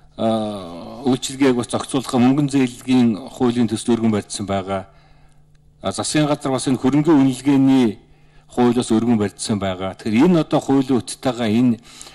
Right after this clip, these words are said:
харилцааг зохицуулсан асуудлыг хамтаадах нь одоо бас хэлэлцээд ингээд иж ү-, бүр-, бүрнээр нь одоо шийдэх энэ харилцааг боловсронгуйлах асуудал нь оновчтой юм шүү гэж би бол тэгж бол бодоод байгаамаа. Тэгээ өчигдөр Баянгын хорон дээр ярьсан бол тийм боломжгүй л гээд байгаа юм.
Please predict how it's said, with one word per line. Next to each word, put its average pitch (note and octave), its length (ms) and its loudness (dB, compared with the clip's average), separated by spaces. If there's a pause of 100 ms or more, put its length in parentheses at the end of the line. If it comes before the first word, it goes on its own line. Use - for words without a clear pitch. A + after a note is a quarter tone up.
(120)
харилцааг A2+ 400 -6
зохицуулсан A2 480 -6
асуудлыг - 360 -8
хамтаадах - 480 -6
нь C#3+ 120 0
одоо G2+ 400 -6
бас - 80 -14
хэлэлцээд G#2+ 800 -6 (560)
ингээд A2+ 320 0
иж A2+ 160 -2
ү-, B2+ 240 0
бүр-, A2+ 240 -2
бүрнээр A#2 400 0
нь G#2+ 80 0
одоо G2+ 320 -4
шийдэх - 560 -10 (320)
энэ A2 160 -4
харилцааг A2 320 -6
боловсронгуйлах G#2+ 560 -4
асуудал G2 440 -10 (120)
нь - 80 -20 (420)
оновчтой G#2+ 640 -8
юм F#2 80 -14
шүү G2+ 240 -8
гэж F2+ 80 -16
би G#2 100 -6
бол F#2+ 140 -8
тэгж F2+ 240 -14
бол E2+ 160 -16
бодоод F2+ 240 -12
байгаамаа. E2 360 -16 (920)
Тэгээ A2+ 160 -2
өчигдөр C#3 320 -2
Баянгын C3 240 0
хорон A#2 240 0
дээр A2 180 -2
ярьсан G#2+ 240 -4
бол F#2+ 80 -6
тийм G#2+ 160 0
боломжгүй G2+ 460 -4
л F#2 100 -8
гээд F2+ 220 -6
байгаа E2+ 180 -8
юм. F2+ 60 -16